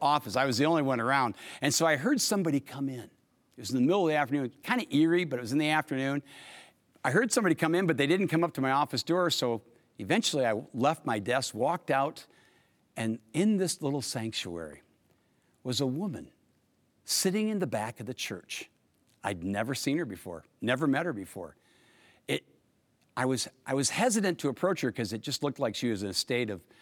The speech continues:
of intense prayer. And so I did, and I waited until she noticed me, and then we had a conversation.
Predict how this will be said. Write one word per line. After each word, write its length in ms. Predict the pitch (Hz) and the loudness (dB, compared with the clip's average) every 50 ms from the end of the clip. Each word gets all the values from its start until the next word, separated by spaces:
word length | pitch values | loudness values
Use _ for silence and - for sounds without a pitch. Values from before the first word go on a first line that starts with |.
| - - _ _ _ _ _ _ _ _ _ - | -20 -20 _ _ _ _ _ _ _ _ _ -14
of 340 | - - 110 101 98 82 - - - | -8 -4 -2 -2 -4 -4 -8 -14 -10
intense 540 | - 107 101 - - - 156 156 151 - - | -8 -8 -8 -8 -6 -2 0 0 2 0 -2
prayer. 360 | - - - 117 107 98 98 | -4 -4 -4 -2 -2 0 -2
And 100 | 104 - | -2 -4
so 180 | - - 147 131 | -2 0 0 2
I 100 | 123 120 | 0 0
did, 240 | 104 92 135 120 95 | 0 0 -2 -2 -2
and 80 | 87 | -4
I 100 | 92 95 | -6 -4
waited 420 | 98 101 110 117 117 110 104 95 90 | -2 -2 0 2 2 2 0 -2 -2
until 300 | 92 92 - - 101 95 | -4 -6 -6 -6 -6 -4
she 200 | - - - 117 | -2 -2 -2 0
noticed 420 | 110 104 101 98 101 98 - - | 0 0 0 0 0 -2 -2 -2
me, 440 | 101 98 98 95 92 92 90 87 98 - | -2 -2 -2 0 0 -2 -2 -4 -6 -8
and 100 | - 104 | -8 -6
then 140 | 101 101 95 | -4 -4 -4
we 140 | 92 98 90 | -4 -4 -4
had 100 | 95 90 | -4 -4
a 40 | 92 | -6
conversation. 760 | - - 98 92 87 90 87 - - 92 92 - - - | -8 -10 -10 -10 -10 -12 -12 -12 -10 -10 -10 -12 -14 -14